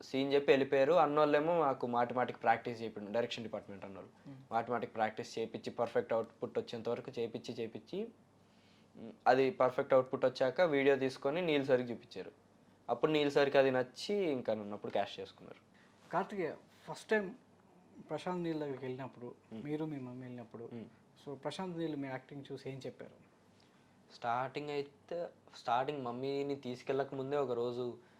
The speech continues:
Speaker 1: ఒక ఇంటెన్స్ సీన్ చేస్తున్నాము, అప్పుడు గొంతు పోయింది, ఎనర్జీ అంతా పోయినప్పుడు నేను కూర్చొని ఉన్నా.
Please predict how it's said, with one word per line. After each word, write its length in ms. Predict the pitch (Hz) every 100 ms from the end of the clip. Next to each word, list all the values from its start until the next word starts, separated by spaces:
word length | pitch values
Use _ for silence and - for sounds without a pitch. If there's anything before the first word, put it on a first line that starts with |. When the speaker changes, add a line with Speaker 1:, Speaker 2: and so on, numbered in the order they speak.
| _ _ 107
Speaker 1:
ఒక 140 | 107
ఇంటెన్స్ 400 | 113 120 139 131
సీన్ 280 | 131 131 131
చేస్తున్నాము, 500 | 123 120 - 120 131
అప్పుడు 200 | 127 113
గొంతు 300 | 113 117 131
పోయింది, 300 | 131 127 123
ఎనర్జీ 300 | 117 120 123
అంతా 200 | 120 113
పోయినప్పుడు 800 | 117 113 113 113 - 135 196 247 - _ _ _ _ _ _ 151
నేను 140 | 160
కూర్చొని 420 | 156 170 170 165
ఉన్నా. 180 | 123 98